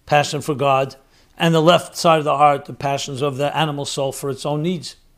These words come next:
its own, its own interests. Yes, indeed, in the beginning of the chapter we said that the divine soul resides in the mind.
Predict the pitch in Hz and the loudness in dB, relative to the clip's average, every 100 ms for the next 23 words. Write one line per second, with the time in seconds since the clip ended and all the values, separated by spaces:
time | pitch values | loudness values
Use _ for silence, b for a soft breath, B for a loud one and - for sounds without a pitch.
0 | _ _ _ - 135 139 123 110 - 156 | _ _ _ -12 -6 -6 -8 -10 -4 -4
1 | 160 165 123 - - - _ _ _ _ | -2 -6 -8 -14 -18 -20 _ _ _ _
2 | _ _ _ _ b b b 208 247 247 | _ _ _ _ b b b 4 4 2
3 | 175 143 240 190 165 170 214 233 175 156 | -2 2 2 2 2 2 4 4 2 -2
4 | 147 180 170 - 170 160 - 170 151 156 | 0 2 2 -2 -6 -4 -4 -4 -2 -6
5 | 143 143 151 160 165 - 160 151 147 123 | -6 -8 -4 -4 -4 -4 -4 -4 -4 0
6 | 151 156 135 147 151 185 156 - | 2 2 -2 -6 0 0 0 -8